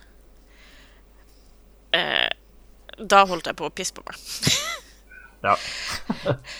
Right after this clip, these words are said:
Speaker 1: Men etter det så var det litt sånn, eh, litt mer, eh, eh, plankekjøring. Eh, og etter
Speaker 2: Mm.
Speaker 1: at, eh, man hopper inn i kroppen til den andre karakteren, så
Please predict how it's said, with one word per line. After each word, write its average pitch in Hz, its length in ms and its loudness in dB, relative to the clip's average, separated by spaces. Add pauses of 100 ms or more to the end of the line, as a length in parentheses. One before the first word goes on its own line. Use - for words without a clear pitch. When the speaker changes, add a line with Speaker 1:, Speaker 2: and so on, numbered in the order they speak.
(300)
Speaker 1:
Men 233 180 -2
etter - 320 2
det 285 320 4
så - 140 0
var 269 100 2
det 233 140 -8
litt 196 100 -4
sånn, 180 220 -4 (1300)
eh, 175 160 0
litt 175 400 -6
mer, 160 380 -4 (100)
eh, 151 640 -4 (720)
eh, - 680 -12 (420)
plankekjøring. 175 880 -4 (260)
Eh, 175 320 -12
og 185 140 -2
etter 175 240 -2
Speaker 2:
Mm. - 80 -2
Speaker 1:
at, - 180 -10
eh, 165 400 -6 (320)
man 175 160 -12
hopper 170 320 -10
inn 156 100 -6
i 160 60 -10
kroppen 170 480 -10 (540)
til 185 180 -8
den 170 80 -4
andre 160 320 -6
karakteren, 160 560 -6
så 247 220 -6